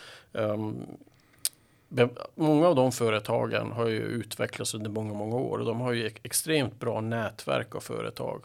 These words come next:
Och genom att de då är en nätverksbyggare så kan ju de också vara en brygga mellan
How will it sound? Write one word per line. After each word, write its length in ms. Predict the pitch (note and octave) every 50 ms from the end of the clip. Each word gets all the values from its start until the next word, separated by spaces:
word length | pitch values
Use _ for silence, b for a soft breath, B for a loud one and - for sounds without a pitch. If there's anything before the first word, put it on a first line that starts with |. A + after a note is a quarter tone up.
| - -
Och 100 | C#3 B2+
genom 300 | B2 B2 B2 B2 B2 A#2+
att 180 | A2+ - -
de 240 | - C3+ C#3 C#3+ C3+
då 140 | B2 B2 A#2
är 120 | A#2 A#2+
en 160 | B2+ C3+ C3+
nätverksbyggare 1000 | A#2 A2+ G#2+ G2 - - A#2 A2 - - - - C#3+ C#3+ C#3+ B2 - - - G2+
så 120 | - A#2
kan 180 | - - A2 A2
ju 60 | A#2
de 200 | A2 A2+ A2+ A2
också 220 | A2 A2 - - A2
vara 100 | G#2+ G#2
en 100 | G#2+ G#2+
brygga 420 | A2+ A#2 A2 G2+ G#2 A#2 B2+ C3
mellan 400 | B2 A#2 A2 G#2+ G#2+ G#2+ G#2 G#2